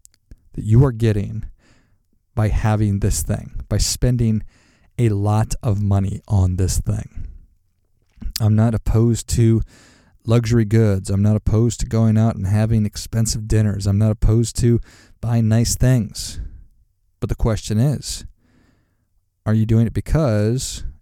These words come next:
it's really making you happy? Or is there some other reason?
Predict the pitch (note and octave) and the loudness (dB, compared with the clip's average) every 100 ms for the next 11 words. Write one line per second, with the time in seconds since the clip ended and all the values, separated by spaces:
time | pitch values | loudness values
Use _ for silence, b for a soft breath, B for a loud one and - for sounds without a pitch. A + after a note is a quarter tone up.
0 | _ G#2 G2+ G#2 G#2 A#2 B2 B2 A#2+ A2 | _ -4 -2 -4 0 2 4 4 4 2
1 | G#2+ G#2 G#2+ - G2+ G#2 F2+ G2 G2 - | 2 2 0 0 0 2 2 2 2 -2
2 | - - - b b b b b C3+ D3+ | -6 -12 -16 b b b b b 0 0
3 | D3+ E3 - - E3+ E3+ E3+ E3 A3+ A2 | 0 0 0 0 0 2 2 2 0 -2
4 | G#2 - - - | -4 -6 -8 -12